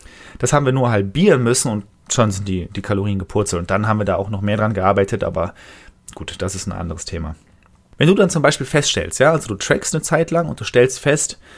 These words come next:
dass du in der Woche oft snackst, ja, vielleicht können wir einfach einen täglichen Snack streichen. Sagen wir mal, du isst zum Beispiel täglich zwei Snickers, ja. Ein handelsüblicher Snickers-Riegel hat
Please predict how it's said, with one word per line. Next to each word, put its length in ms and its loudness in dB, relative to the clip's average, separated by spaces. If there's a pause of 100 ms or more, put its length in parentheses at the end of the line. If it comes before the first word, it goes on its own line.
(200)
dass 100 0
du 100 -2
in 120 0
der 120 6
Woche 200 2
oft 200 0
snackst, 520 -6
ja, 160 2
vielleicht 560 0
können 180 2
wir 60 2
einfach 340 0
einen 220 -2
täglichen 400 0
Snack 280 -4
streichen. 460 -2 (680)
Sagen 240 4
wir 100 4
mal, 260 4 (340)
du 440 0 (420)
isst 220 0
zum 120 0
Beispiel 380 2
täglich 520 -2
zwei 260 -2
Snickers, 600 -8 (300)
ja. 220 -4 (100)
Ein 140 -4
handelsüblicher 600 -2
Snickers-Riegel 600 -2
hat 220 -2